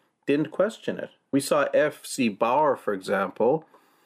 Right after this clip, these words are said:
who put together those late dates in the gos-, for the gospel books,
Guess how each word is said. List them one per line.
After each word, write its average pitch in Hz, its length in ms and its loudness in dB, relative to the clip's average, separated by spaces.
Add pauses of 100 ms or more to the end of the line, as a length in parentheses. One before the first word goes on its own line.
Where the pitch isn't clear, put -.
(320)
who - 100 0
put 151 260 0
together 123 380 2
those 107 280 0
late 110 360 -2
dates 120 340 0
in 117 60 -4
the 110 100 0
gos-, 110 380 0 (160)
for 123 120 -2
the 104 60 -4
gospel 107 480 0
books, 104 460 -2